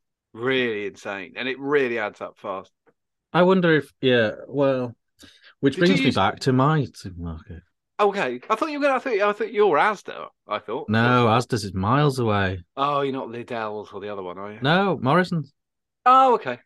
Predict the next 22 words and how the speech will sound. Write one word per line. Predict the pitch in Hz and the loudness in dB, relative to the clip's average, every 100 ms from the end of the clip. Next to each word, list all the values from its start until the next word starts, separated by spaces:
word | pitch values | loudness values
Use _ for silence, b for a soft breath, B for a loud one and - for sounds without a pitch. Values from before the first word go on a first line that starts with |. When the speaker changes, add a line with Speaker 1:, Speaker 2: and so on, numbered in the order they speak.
| _ - | _ -4
Speaker 1:
That | 160 | 0
was | 139 | 0
Speaker 2:
It, | 127 | 2
Speaker 1:
one | |
I | 165 | 2
Speaker 2:
which, | 180 160 | 2 0
Speaker 1:
forgot | |
Speaker 2:
w-, | 165 185 | 0 2
Speaker 1:
for | 185 | 2
the | 165 | 0
big | 160 | 0
Speaker 2:
the | |
Speaker 1:
ones. | 180 | 2
Speaker 2:
realisation | 233 226 185 180 165 135 | 4 2 4 2 2 0
was | 113 101 95 - - _ _ | 0 -2 -4 -8 -18 _ _
that | 104 117 107 | -4 -2 -2
it | - 139 | -4 0
is | 160 156 | 0 2
our | 147 | 2
closest | - 101 95 90 | 2 -2 -2 -8
one. | - 78 - _ _ _ | -12 -14 -16 _ _ _
It's | 101 - | -16 -16